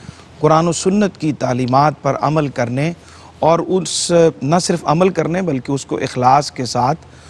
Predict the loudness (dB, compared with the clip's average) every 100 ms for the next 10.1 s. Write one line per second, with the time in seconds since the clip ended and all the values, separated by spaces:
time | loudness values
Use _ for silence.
0 | -20 -6 -2 0 2 4 6 6 6 4
1 | 2 2 2 -2 -6 -4 -6 -6 -6 -8
2 | -6 -8 -8 -10 -10 -8 -8 -8 -10 -12
3 | -12 -14 -20 -20 -20 -18 -4 4 4 4
4 | 0 0 0 -2 -2 -2 -2 -2 -2 -2
5 | -6 -16 -20 -8 -2 0 0 0 -2 -2
6 | -2 -4 -6 -6 -14 -20 -20 -6 -4 -2
7 | -2 0 2 2 0 -2 -2 -2 -2 -4
8 | -2 -2 -2 -2 0 -2 -2 -2 0 0
9 | 0 0 0 0 -2 -2 0 4 4 2
10 | -6